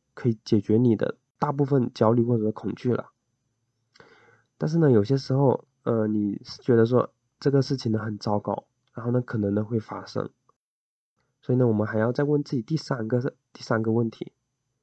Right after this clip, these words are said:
你可以呢怎么去应对呢？就你现在可以怎么去应对呢？或者说你发生了以后你可以怎么去应对呢？是吧？诶，然后呢，你去，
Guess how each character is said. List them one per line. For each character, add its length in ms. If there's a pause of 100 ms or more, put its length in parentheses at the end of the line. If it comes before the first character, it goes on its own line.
(420)
你 120
可 140
以 140
呢 120
怎 140
么 140
去 160
应 240
对 180
呢？ 220 (520)
就 120
你 100
现 180
在 80
可 140
以 60
怎 120
么 120
去 100
应 180
对 140
呢？ 240 (460)
或 100
者 60
说 100
你 160
发 240
生 160
了 60
以 100
后 100
你 120
可 120
以 240 (200)
怎 120
么 140
去 300 (200)
应 160
对 180
呢？ 200 (2000)
是 120
吧？ 180 (320)
诶， 200 (1600)
然 160
后 80
呢， 100
你 100
去， 280